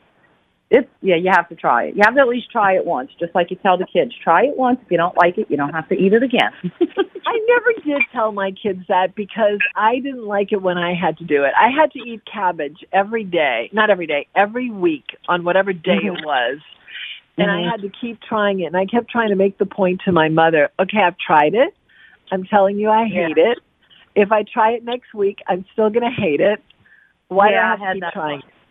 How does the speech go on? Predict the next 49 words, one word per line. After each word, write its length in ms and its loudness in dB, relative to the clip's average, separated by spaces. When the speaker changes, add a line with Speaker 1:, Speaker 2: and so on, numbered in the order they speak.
Speaker 1:
Yeah, 140 -4
Speaker 2:
Yeah, 180 -2
Speaker 1:
I 140 -2
had 80 4
Speaker 2:
so 40 4
I 40 2
Speaker 1:
that 60 0
Speaker 2:
didn't 80 -4
do 60 -6
Speaker 1:
problem 260 -4
Speaker 2:
that. 80 -6
Speaker 1:
with 160 -10
milk. 300 -2
I 80 2
didn't 180 4
like 160 2
Speaker 2:
Oh, 60 0
Speaker 1:
milk. 460 -2
Speaker 2:
milk? 0 -
<gasps> 320 -12
Speaker 1:
Yeah, 300 6
Speaker 2:
Oh, 60 4
Speaker 1:
ooh, 40 -4
Speaker 2:
do 100 -4
you, 60 2
Speaker 1:
and 100 -2
I 60 -2
Speaker 2:
do 60 -4
you 100 2
Speaker 1:
still 120 0
Speaker 2:
still 100 0
Speaker 1:
don't 120 0
Speaker 2:
not 120 -6
Speaker 1:
to 60 -12
Speaker 2:
like 180 0
Speaker 1:
this 100 -6
Speaker 2:
milk? 180 -10
Speaker 1:
day. 200 -2
Oh, 220 6
I 100 4
can't 300 -8
stand 280 -6
milk. 220 -4
Ugh. 80 2
I 40 -6
really, 380 4
ugh, 160 2
Speaker 2:
I, 60 -6
Speaker 1:
no. 240 -2